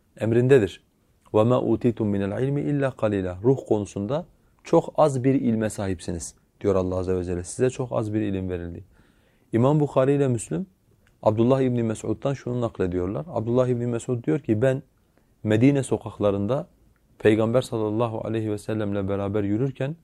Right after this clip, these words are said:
Yahudilerden bir topluluğa denk geldik. Onlardan bir grup dedi ki,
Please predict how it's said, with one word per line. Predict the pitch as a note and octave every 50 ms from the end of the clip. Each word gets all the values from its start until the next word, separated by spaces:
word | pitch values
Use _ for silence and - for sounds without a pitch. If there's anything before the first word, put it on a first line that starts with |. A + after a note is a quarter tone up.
| _ _ _ _ _ _ _ _ _ -
Yahudilerden | G#2+ G#2 A2 A2+ A2 A2 G#2+ A#2+ A#2+ A2+ B2+ C#3+ C#3+
bir | C3+ C3+
topluluğa | - - B2 A2+ - - A#2 A2+ B2 B2+ B2 A2
denk | G#2+ F#2+ F2
geldik. | - G2 F#2 G2 C3 C#3+ - - _ _ _ _ _ _ _ _ - - - _ - _ _ _ _ _ _ _ _ _ _ _ _ _ -
Onlardan | - A#2 A#2 A#2+ B2 A#2+ A#2+ C#3+ C#3+ C3+
bir | B2+ C#3
grup | C3+ A#2+ B2 C3+ D3 C#3 - -
dedi | C3+ C3+ F#3 F3
ki, | - - B2+ C3 D#3